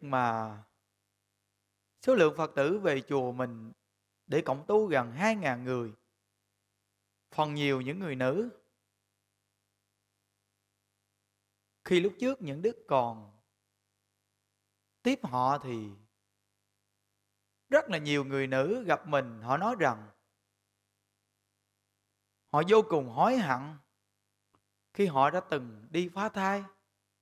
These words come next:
Hôm nay thì thân thể bệnh hoạn, khổ sở vô cùng. Vợ chồng sống không hạnh phúc, con cái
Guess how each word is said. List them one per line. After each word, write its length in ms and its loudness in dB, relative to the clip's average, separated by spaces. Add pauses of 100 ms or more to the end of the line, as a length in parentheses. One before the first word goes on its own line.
(680)
Hôm 260 2
nay 340 2
thì 440 -6 (720)
thân 280 0
thể 220 2
bệnh 300 -4
hoạn, 380 2 (1300)
khổ 360 4
sở 380 2
vô 240 6
cùng. 340 -2 (1600)
Vợ 340 6
chồng 500 2
sống 280 0
không 180 -4
hạnh 240 -8
phúc, 420 -4 (840)
con 380 6
cái 320 4